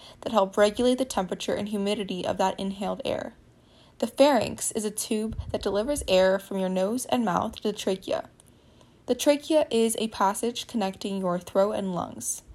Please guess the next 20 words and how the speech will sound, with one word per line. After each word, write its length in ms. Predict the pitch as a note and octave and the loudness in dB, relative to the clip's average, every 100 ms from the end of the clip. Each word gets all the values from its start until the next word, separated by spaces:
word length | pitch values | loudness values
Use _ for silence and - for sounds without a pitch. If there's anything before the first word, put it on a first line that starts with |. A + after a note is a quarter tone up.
| - - - - - | -20 -20 -20 -20 -4
The 80 | G#3+ | 4
bronchial 480 | A#3+ C4 D#4+ G#3+ F#3+ | 8 8 8 4 2
tubes 420 | - F#3+ F#3+ - | -2 -2 -2 0
are 120 | G3 | 0
at 100 | G3 | 2
the 80 | G3 | 4
bottom 400 | G#3+ G#3+ B3+ C4 | 8 8 8 4
of 100 | B3 | 0
your 100 | A3 | 0
windpipe, 560 | G#3 G3 - - - - - - | 0 -2 -4 -6 -8 -16 -20 -4
and 180 | - G#3 | 0 4
that 160 | G#3 - | 4 2
connects 480 | B3+ G3+ G3 - - | 0 0 -2 -6 -4
into 280 | G3+ - - | -4 -4 -6
each 280 | F#3+ - F#3 | -8 -6 -4
lung. 260 | - - - _ _ - - - - | -6 -6 -16 _ _ -20 -20 -6 -4
And 160 | G3+ | 2
finally, 320 | A#3+ B3+ B3+ | 6 6 6
the 140 | A#3+ A3 | 4 4
lungs 500 | A3+ B3+ A3 F#3+ | 6 6 4 0